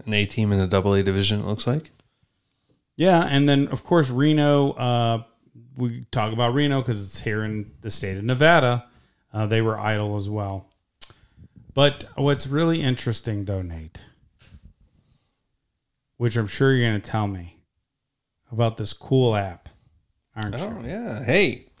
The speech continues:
Speaker 1: did you hear about, uh, the ghost who loved bedtime stories?
Speaker 2: The ghost who loved bedtime stories. Um, no. Why did he, Nate?
Speaker 1: He was into bootiful tales.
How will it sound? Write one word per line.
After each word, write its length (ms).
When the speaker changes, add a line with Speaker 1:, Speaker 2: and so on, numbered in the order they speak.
Speaker 1:
did 140
you 100
hear 120
about, 380
uh, 400
the 100
ghost 380
who 80
loved 340
bedtime 340
stories? 460
Speaker 2:
The 120
ghost 580
who 120
loved 440
bedtime 520
stories. 840
Um, 920
no. 800
Why 300
did 260
he, 160
Nate? 400
Speaker 1:
He 180
was 220
into 680
bootiful 520
tales. 720